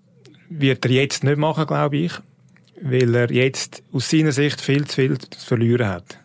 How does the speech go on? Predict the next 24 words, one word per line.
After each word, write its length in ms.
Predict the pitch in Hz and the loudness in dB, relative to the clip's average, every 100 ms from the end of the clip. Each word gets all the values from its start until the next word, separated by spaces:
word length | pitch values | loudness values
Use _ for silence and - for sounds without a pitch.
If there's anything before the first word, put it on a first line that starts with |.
| _ _ _ | _ _ _
Er 160 | 110 | 0
hat, 260 | 120 117 - - - - - - - - _ - | 0 -2 -8 -20 -20 -20 -20 -20 -20 -20 _ -2
er 140 | 110 | 0
weiss, 480 | 113 120 156 - - | 2 2 0 -2 -2
dass 360 | 131 123 - - _ _ _ _ _ _ - | 0 0 -4 -12 _ _ _ _ _ _ -4
ein 140 | 123 | 0
Machtkampf 720 | 127 147 143 - 131 127 - | 2 0 -2 -2 -2 -2 -6
er 220 | - 123 120 | -4 -2 0
vielleicht 260 | 123 - | -2 -4
kurzfristig 640 | - 131 127 - 113 - 113 | 0 0 0 0 -2 -2 -6
kann 180 | 113 104 | -4 0
gewinnen, 260 | 139 190 | 2 2
weil 180 | 156 120 | 2 2
er 140 | 117 | 0
Trainer 380 | 117 117 135 143 | 0 0 0 0
ist, 240 | 170 175 - _ _ _ | 0 -2 -10 _ _ _
aber 160 | - 110 | -2 2
langfristig 680 | 120 147 139 147 127 143 | 2 0 0 0 -2 -6
bleibt 240 | - 113 - | -2 -2 0
sowieso 360 | 123 120 143 | 0 2 2
etwas 240 | 165 - - | 0 -2 0
hängen 460 | 135 160 - 190 - _ _ | 0 -2 -2 -4 -6 _ _
und 240 | 147 117 | -6 -2
dann 300 | 120 120 139 | 0 0 -2